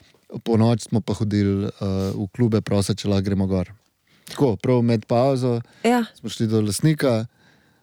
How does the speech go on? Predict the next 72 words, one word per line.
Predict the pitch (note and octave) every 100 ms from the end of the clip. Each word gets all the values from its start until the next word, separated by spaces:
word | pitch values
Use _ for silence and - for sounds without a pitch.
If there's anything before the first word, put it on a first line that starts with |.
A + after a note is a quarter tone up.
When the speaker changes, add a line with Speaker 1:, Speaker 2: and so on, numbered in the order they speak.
| _ -
Speaker 1:
a | -
lahko | A2+ A2+
gremo | G#2+ A2+ G#2+
gor, | G2+ G#2+ G#2+
in | F#2+
so | G#2+
nas | G2
gledali, | F#2 G#2+ G#2
k-, | - - _ _
ker | B2+
to | G2+ C3+
res, | C3+ -
mi | B2
smo | B2 C3
to | C#3
prebrali, | B2+ A2+ A2 A#2
samo | G2+ G#2
tega | A#2 A2
noben | G2+ G2+
ne | F#2
dela. | F2 F2+ E2+
Kdo | G2+ G#2+
bo | G2
šel | F2+ G2
kar | F#2+
spraševat | - G2 - G#2+
nekaj? | G#2+ F3+
Speaker 2:
Ne, | F#3
Speaker 1:
Ampak | E3 D#3+
so |
nam | F#3
Speaker 2:
e-, | F3+
e-, |
Speaker 1:
pustili. | F#3+ F#3
Speaker 2:
exactly. | F3+ G#2 G3+ D#3+ D3+
Speaker 1:
Iz, | B2 B2 A#2+
iz, | D3+ C3 A#2+ C3 C3+ C3
vprašali | - B2+ D3+ C#3+
so, |
iz | C3+
kje | - C#3
smo, | D3
iz | C#3
Slovenije, | - B2+ C#3 C3
niso | B2+ C3
vedeli, | A#2+ A#2
kje | G#2 A#2+
je. | B2 C3
Speaker 2:
Logično, | D#3+ F#3+ G#3+ - G#3+
ja. | F#3+
Speaker 1:
Pejte | A3+ -
probat, | - C#3+ D3 C#3 A#2+
in | A#2+
pol | B2
smo | A#2
šli, | B2 -
so | - B2
nas | A2
pustili | - - A#2+
gor | A#2+
na | A#2 A2+
oder | A#2+ A#2
in | A2+ G#2
tam | A#2 A2
smo | - G#2+
pač | A2 -
jim | G#2
pokazali, | A2 G#2+ A2 G#2+
da | G#2
igramo | G#2 G#2+ G#2
to | F#2+ G2+
muziko. | G2+ F#2+ -